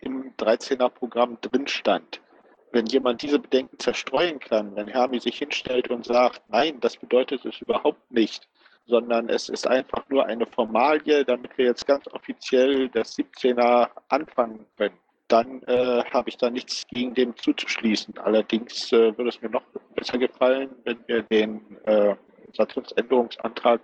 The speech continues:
zum, äh, zu der Abänderung von Programmanträgen annehmen und dann einfach dieses ganze Bramborium am Anfang weglassen und einfach sagen, der Bundesparteitag möge beschließen, das Bundestagswahlprogramm zwanzig siebzehn zu eröffnen.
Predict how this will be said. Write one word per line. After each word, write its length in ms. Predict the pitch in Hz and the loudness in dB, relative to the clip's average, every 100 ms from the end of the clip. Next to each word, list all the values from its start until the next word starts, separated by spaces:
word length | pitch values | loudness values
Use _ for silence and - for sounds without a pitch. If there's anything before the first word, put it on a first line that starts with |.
| _ | _
zum, 260 | - 117 113 - _ _ - - - - - - _ - - | -4 -2 -4 -14 _ _ -20 -20 -20 -18 -18 -18 _ -10 2
äh, 480 | 117 104 104 101 95 - - - - _ _ _ - | 4 6 4 2 0 -4 -8 -10 -16 _ _ _ -2
zu 140 | 127 | 0
der 360 | 113 107 104 - | 4 4 4 2
Abänderung 640 | - 120 127 120 117 120 - - | 0 0 0 2 0 -2 -8 -2
von 320 | 117 113 113 _ | 0 -2 -10 _
Programmanträgen 960 | 120 110 117 - 117 - 117 120 120 - - | -4 -4 -4 -4 -6 0 2 2 -2 -16 -6
annehmen 560 | 127 135 139 143 151 151 | -6 2 2 2 -2 -10
und 180 | - 120 | -8 0
dann 160 | 127 113 | 0 0
einfach 320 | 117 147 131 - | -4 -2 -4 -4
dieses 280 | - 120 | -10 -10
ganze 240 | - 123 127 | -8 -10 -8
Bramborium 640 | 123 120 - 131 131 131 | -2 -2 2 2 2 0
am 220 | - - - | -2 -6 -12
Anfang 360 | - - 117 117 | -20 -8 -6 -2
weglassen 520 | - - 135 131 - - | -2 0 0 0 -2 -14
und 160 | - | -8
einfach 280 | - 254 123 | -6 -4 -4
sagen, 380 | - 123 131 131 - - - - - - | 0 2 2 -2 -20 -20 -20 -20 -8 0
der 100 | 117 | 0
Bundesparteitag 840 | - 127 135 - 117 123 127 131 | 0 -4 -2 -2 2 2 2 0
möge 260 | 120 127 127 | 0 -2 -2
beschließen, 600 | - - 123 139 156 151 | -4 -4 -4 -4 -6 0
das 140 | 123 | 0
Bundestagswahlprogramm 1120 | - - 123 - 123 - 90 98 131 120 123 | -2 -10 -10 -4 -4 0 0 0 -2 -2 -2
zwanzig 340 | - 104 - - | -4 -12 -12 -20
siebzehn 320 | _ - 110 | _ -14 -4
zu 120 | - | 2
eröffnen. 420 | 147 - - 95 | 4 4 0 -6